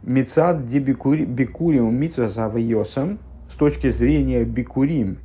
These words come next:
и обязанности их принесения, "Вер ди клия их климатхус", также металлический сосуд становится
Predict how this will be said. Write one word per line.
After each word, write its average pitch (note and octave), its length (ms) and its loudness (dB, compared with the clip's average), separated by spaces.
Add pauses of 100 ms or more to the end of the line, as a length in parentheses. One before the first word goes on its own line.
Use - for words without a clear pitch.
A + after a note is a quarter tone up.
и A#2+ 60 0
обязанности A#2+ 680 2
их C3+ 300 -2
принесения, C3 880 -2 (760)
"Вер C#3+ 460 4
ди A#2+ 300 -4
клия B2+ 720 0
их C#3 340 0
климатхус", C3+ 1080 -2 (120)
также C3 320 0
металлический C3 800 -2
сосуд A#2 480 -4
становится A#2 720 -2